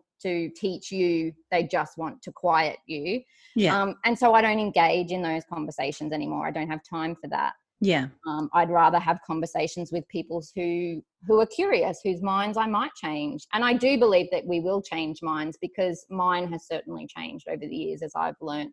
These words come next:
Speaker 1: and, and grown.
Speaker 2: Yeah, that's a really good point too. Um, so who do,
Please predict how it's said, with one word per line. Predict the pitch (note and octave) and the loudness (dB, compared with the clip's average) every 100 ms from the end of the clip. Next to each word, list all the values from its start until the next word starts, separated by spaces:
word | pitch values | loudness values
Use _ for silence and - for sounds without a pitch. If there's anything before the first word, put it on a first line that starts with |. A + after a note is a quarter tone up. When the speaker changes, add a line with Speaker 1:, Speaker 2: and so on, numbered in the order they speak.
| - | -12
Speaker 1:
and, | E3 D#3+ - _ | -12 -12 -14 _
and | F3 E3+ | -10 -10
grown. | D#3+ D#3 D3+ E3+ E3+ _ _ | -8 -10 -8 -10 -12 _ _
Speaker 2:
Yeah, | A3 F3 D#3+ | 0 0 -2
that's | F3+ G3+ F#3+ F#3+ | -4 -4 -2 0
a | |
really | E3+ E3 | 0 0
good | D#3+ - | -4 -6
point | D#3+ D#3+ | -8 -8
too. | - F3 E3 _ - - - - - | -6 -6 -6 _ -16 -14 -12 -4 6
Um, | A3 A3+ - | 8 8 6
so | - B3 A#3 - A3+ | 8 10 10 6 10
who | F4+ | 12
do, | F#4 | 12